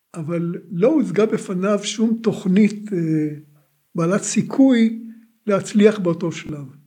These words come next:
תוך כדי זה היה לחץ מאוד כבד מצד בני המשפחות בארץ. לאחר התייעצות בוועדת השרים ביקשו פגישה, וסוכם שאני אפגש איתם. אה,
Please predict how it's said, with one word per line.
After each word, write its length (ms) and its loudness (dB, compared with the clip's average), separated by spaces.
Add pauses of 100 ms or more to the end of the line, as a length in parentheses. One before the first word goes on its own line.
(580)
תוך 240 -4
כדי 240 2
זה 180 0
היה 160 0
לחץ 340 -4
מאוד 240 -4
כבד 380 -2
מצד 480 -2
בני 200 -2
המשפחות 600 -2
בארץ. 560 -10 (1400)
לאחר 260 -6
התייעצות 500 -4
בוועדת 420 0
השרים 380 0
ביקשו 320 2
פגישה, 580 0 (140)
וסוכם 1080 -2
שאני 320 2
אפגש 400 -2
איתם. 300 -12 (1700)
אה, 40 -10